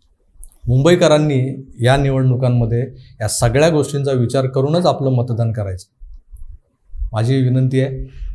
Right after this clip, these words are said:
राजकारण आपण नेहमीच, रोजच आपण राजकारणावर बोलतो. राजकारणातून कुठेतरी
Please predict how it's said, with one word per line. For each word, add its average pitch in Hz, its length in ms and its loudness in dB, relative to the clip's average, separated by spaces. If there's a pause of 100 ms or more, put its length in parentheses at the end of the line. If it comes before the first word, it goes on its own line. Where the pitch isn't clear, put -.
(140)
राजकारण 156 720 2 (100)
आपण 143 260 2
नेहमीच, 147 360 4
रोजच 151 580 2
आपण 135 260 0
राजकारणावर 127 480 2
बोलतो. 104 320 -2 (1040)
राजकारणातून 196 720 4
कुठेतरी 156 720 2